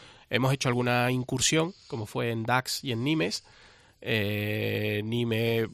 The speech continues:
eh, una de las cosas buenas que tiene, aunque en Nimes nosotros la estemos sufriendo y padeciendo,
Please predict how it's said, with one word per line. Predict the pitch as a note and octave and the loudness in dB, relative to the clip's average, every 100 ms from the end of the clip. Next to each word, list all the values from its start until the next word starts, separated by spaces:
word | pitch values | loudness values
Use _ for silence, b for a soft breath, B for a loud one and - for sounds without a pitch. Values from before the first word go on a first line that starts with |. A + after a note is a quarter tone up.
| - | -10
eh, | - G#2 - - | -10 -10 -10 -6
una | A2+ C3 B2 | -2 2 2
de | A#2+ | 0
las | B2 | -2
cosas | B2+ A#2+ | -2 -2
buenas | A#2 B2+ A#2 A2+ | 0 2 2 -2
que | G#2+ | -2
tiene, | A#2 A#2 A2 | -2 0 0
aunque | G#2+ G#2 G#2 - | -2 -2 -2 -2
en | G#2 | -4
Nimes | A2+ A#2 | -2 -2
nosotros | A2+ A2 A#2+ A2+ | -2 -2 -2 -4
la | |
estemos | - A2 A2 - | -2 -2 -2 -4
sufriendo | - A#2+ - A#2+ A2+ | -2 -2 0 0 0
y | A2 | 0
padeciendo, | A2+ A#2 B2+ C#3 A2 | -2 2 2 2 0